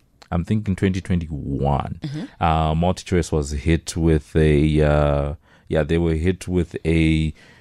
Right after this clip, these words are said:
Speaker 1: a tax, tax bill of four point four billion rand. Um, and it was, uh, you know, it was a huge one for them.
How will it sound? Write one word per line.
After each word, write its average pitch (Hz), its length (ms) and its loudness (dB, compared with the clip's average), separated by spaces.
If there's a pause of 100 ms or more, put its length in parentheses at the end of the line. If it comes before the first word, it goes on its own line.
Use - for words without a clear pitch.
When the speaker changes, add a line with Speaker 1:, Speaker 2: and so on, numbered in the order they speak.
(180)
Speaker 1:
a 85 200 0
tax, - 800 -2
tax - 300 -4
bill 82 260 -2
of 78 80 -2
four 113 200 -2
point 82 240 0
four 92 180 -2
billion 80 440 2
rand. 64 340 -4 (500)
Um, 76 400 2
and 78 260 2
it 76 140 -4
was, 80 340 2
uh, 78 140 4
you 80 200 2
know, 82 120 4
it 76 100 -2
was 76 160 0
a 78 60 0
huge 95 440 -2
one 73 200 0
for - 180 -4
them. 71 240 0